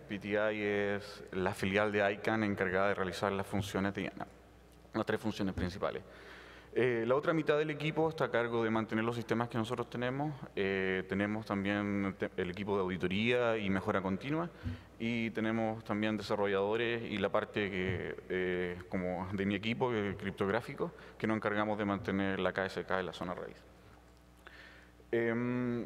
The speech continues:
anualmente tenemos una encuesta de satisfacción, eh, que se envía a los presidentes de cada registro regional y a los service managers. Eh, con respecto a la participación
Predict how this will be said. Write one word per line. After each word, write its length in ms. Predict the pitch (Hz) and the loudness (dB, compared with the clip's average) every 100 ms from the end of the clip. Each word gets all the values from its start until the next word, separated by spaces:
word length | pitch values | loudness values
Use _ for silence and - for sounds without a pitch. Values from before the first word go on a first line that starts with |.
| - - | 0 2
anualmente 640 | 127 160 170 180 175 175 | 4 4 4 2 2 2
tenemos 400 | 151 143 143 143 | 4 4 4 2
una 140 | 147 | 2
encuesta 340 | 127 117 135 143 | 2 0 0 0
de 60 | |
satisfacción, 800 | 127 127 113 - - - 127 156 147 - - - | 0 -4 0 0 0 0 0 0 -6 -14 -6 0
eh, 540 | 104 101 101 98 95 | 2 4 2 2 0
que 80 | 101 | -4
se 120 | 104 | 0
envía 460 | 101 101 110 110 107 | 2 2 4 4 4
a 60 | |
los 160 | 110 104 | 2 0
presidentes 760 | - 101 107 104 107 - 110 | 0 0 2 2 2 0 -2
de 260 | 104 95 92 - | 2 2 2 2
cada 180 | 101 | 0
registro 400 | 101 98 107 - | 0 -2 -4 -2
regional 560 | 104 98 101 101 110 113 | -2 0 0 0 0 0
y 60 | 107 | -2
a 40 | |
los 180 | 98 - | -2 -2
service 280 | 101 98 107 | -4 -4 -4
managers. 460 | 113 147 156 160 - - - - - - | -4 -4 -6 -8 -12 -20 -20 -20 -20 -2
Eh, 840 | 104 101 101 101 98 98 95 - - | 0 2 2 2 0 0 -2 -4 -2
con 140 | 113 | -2
respecto 380 | 110 - 120 127 | 0 0 0 0
a 20 | |
la 80 | 117 | 2
participación 920 | 113 110 101 110 101 95 127 131 139 | 0 -2 -6 -4 -4 -4 -4 -6 -6